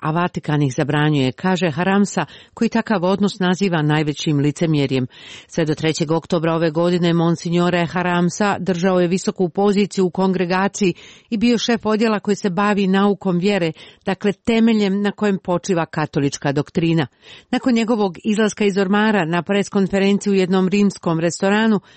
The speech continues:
Vatikan ga je smijenio s tog položaja. Svećenici Rimokatoličke crkve zavjetuju se na celibat jer se simbolično žene crkvom, a Haramsa je u objavi u javnosti saopštio ne samo da je gej,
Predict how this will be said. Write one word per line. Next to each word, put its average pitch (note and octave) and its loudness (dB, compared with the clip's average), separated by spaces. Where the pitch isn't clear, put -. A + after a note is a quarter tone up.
Vatikan F#3 -2
ga F#3 0
je F#3 2
smijenio C#3 0
s - -10
tog D3 -4
položaja. C#3+ -2
Svećenici G#3+ 0
Rimokatoličke G#3 0
crkve G3+ -2
zavjetuju G3+ 0
se F#3+ -4
na F#3+ 2
celibat G3+ 0
jer A#3+ 0
se A#3 -2
simbolično A3+ 0
žene G3+ 2
crkvom, E3 -4
a G#3+ -2
Haramsa A#3 2
je A#3 4
u F#3 4
objavi G3+ 2
u E3 2
javnosti F#3+ 0
saopštio G#3+ -2
ne A3 2
samo G#3+ -2
da G3 0
je F#3+ -2
gej, E3 0